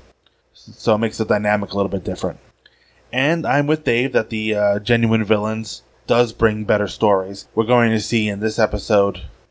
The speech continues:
especially when I cover The Beasts Are Coming, we're not gonna see, we're gonna see an episode without any villains at all, just kind of the Super Friends fighting Beast. I mean, you can consider the Beast as the villains, but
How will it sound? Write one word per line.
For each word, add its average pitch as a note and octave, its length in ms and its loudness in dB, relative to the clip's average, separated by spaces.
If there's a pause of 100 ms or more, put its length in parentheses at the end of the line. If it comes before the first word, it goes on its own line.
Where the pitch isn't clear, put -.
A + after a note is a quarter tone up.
(100)
especially A#2+ 260 -4
when A#2+ 100 0
I A2+ 40 2
cover A2 280 0
The G2+ 120 -4
Beasts G#2 340 -6
Are G2+ 80 2
Coming, A2 320 0
we're A2+ 140 0
not C3 200 0
gonna A2+ 160 -6
see, A2 120 -14
we're G#2+ 80 -10
gonna A2 100 -6
see A#2 100 -2
an A#2 60 2
episode A2+ 240 0
without A2+ 200 2
any B2+ 120 -2
villains G#2 340 -2
at G2+ 80 2
all, A2 320 2 (200)
just A2 240 -6
kind G#2+ 240 0
of G2 160 -4
the G2 80 -8
Super G#2+ 240 -4
Friends G2+ 320 -2
fighting G2+ 400 -4
Beast. A2 340 -4
I G#2+ 40 0
mean, G#2+ 160 -2
you G#2 80 -2
can A2 140 -8
consider G#2+ 280 2
the G2 80 -4
Beast A2+ 320 -8
as G#2 140 2
the G#2 100 0
villains, G2 480 0
but F#2 280 -6